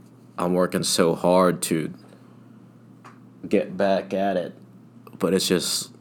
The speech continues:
you know, it's just the fucking, I feel like I'm having that, like, midlife crisis right now. That's exactly what's happening.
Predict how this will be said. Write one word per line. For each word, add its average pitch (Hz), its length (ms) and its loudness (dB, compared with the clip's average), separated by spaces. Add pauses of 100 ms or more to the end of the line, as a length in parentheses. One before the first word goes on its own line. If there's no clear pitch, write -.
(200)
you 90 100 0
know, 87 300 0 (800)
it's - 180 -2
just - 220 -2
the 90 80 2
fucking, 87 680 0 (460)
I - 80 -8
feel 139 160 4
like 156 140 4
I'm 104 80 4
having 110 380 6
that, 95 200 6
like, 85 240 2
midlife 95 680 4
crisis - 760 -2
right 76 160 -6
now. 65 220 -8
That's 98 220 -2
exactly 92 460 0
what's 78 200 -4
happening. - 600 -10